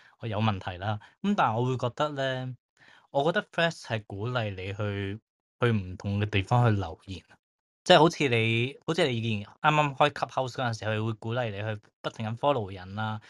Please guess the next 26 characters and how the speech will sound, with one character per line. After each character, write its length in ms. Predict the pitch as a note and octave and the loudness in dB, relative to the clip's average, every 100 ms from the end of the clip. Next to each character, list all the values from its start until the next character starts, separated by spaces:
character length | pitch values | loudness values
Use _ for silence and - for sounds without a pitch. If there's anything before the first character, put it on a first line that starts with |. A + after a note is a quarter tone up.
| - _ | -20 _
鼓 140 | - C#3+ | 0 4
勵 80 | C3 | 4
你 0 | |
去 280 | A2+ A2+ A2+ A2 | 2 0 0 0
開 220 | C#3 C#3 | 0 -2
房 340 | A#2 G2 F#2+ A2 | -4 -8 -6 -4
啊 200 | A2+ G#2+ | -4 -4
噉 40 | G#2+ | -4
樣。 120 | A2 _ _ _ _ _ _ _ - | -6 _ _ _ _ _ _ _ -10
噉 180 | D3+ E3+ | -4 -2
其 100 | D#3+ | 0
實 200 | A#2+ B2+ - G#2+ - G2+ - | 0 -2 -4 -20 -20 -12 2
我 180 | C#3 | 4
覺 140 | D3+ F3+ | 4 2
得 160 | G#3 - _ _ _ _ _ _ _ - | 0 0 _ _ _ _ _ _ _ -8
Threads 280 | F3+ F3 - | -6 -6 -8
係 180 | C#3 A2+ | -8 -8
鼓 180 | A2+ C#3 | -8 -6
勵 80 | B2+ | -6
你 180 | A2+ | -6
去 80 | A#2 | -6
留 240 | B2 F2+ G2 | -8 -10 -8
言， 140 | B2 | 0
因 60 | F#3+ | 2
為 80 | E3 | 4
你， 220 | C#3+ | 4